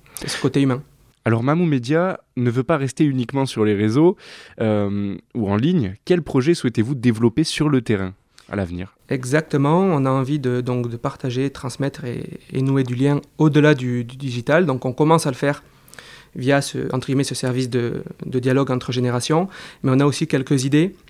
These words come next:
Speaker 1: euh, en s'associant à des partenaires qui partagent, euh, eux aussi ces mêmes enjeux. Euh, donc les acteurs du bien vieillir, euh, où on pourrait construire des parcours de transmission adaptés à leur, à leurs enjeux, diffuser ces témoignages dans, euh, les établissements, et cetera,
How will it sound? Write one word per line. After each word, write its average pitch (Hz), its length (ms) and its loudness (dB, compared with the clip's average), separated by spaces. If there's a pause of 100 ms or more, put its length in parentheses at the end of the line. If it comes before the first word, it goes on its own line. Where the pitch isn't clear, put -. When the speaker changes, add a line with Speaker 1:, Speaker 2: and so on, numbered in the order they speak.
(260)
Speaker 1:
euh, 131 220 2
en 135 80 0
s'associant 151 440 0
à 156 40 4
des 131 100 4
partenaires 151 400 2
qui 135 120 -6
partagent, 123 500 -4
euh, 123 100 -6 (220)
eux 143 60 0
aussi 147 240 -2
ces 143 160 -2
mêmes 127 220 2
enjeux. 131 320 2 (720)
Euh, 127 180 6
donc 127 220 2
les 139 120 6
acteurs 151 220 2
du 131 80 -4
bien 127 140 0
vieillir, 127 380 0 (680)
euh, 123 500 0
où 127 160 0
on 127 80 0
pourrait 127 200 -2
construire 131 260 -4
des 123 100 0
parcours 127 280 -4
de 131 60 0
transmission 127 580 -2
adaptés 120 340 0
à 120 60 2
leur, 120 180 0
à 120 300 -2
leurs 120 180 -4
enjeux, 131 280 2
diffuser 131 360 -2
ces 127 120 -8
témoignages 123 480 0
dans, 120 200 -6
euh, 123 40 -6 (120)
les 120 200 -4
établissements, 123 600 -4
et 123 80 -4
cetera, 139 360 0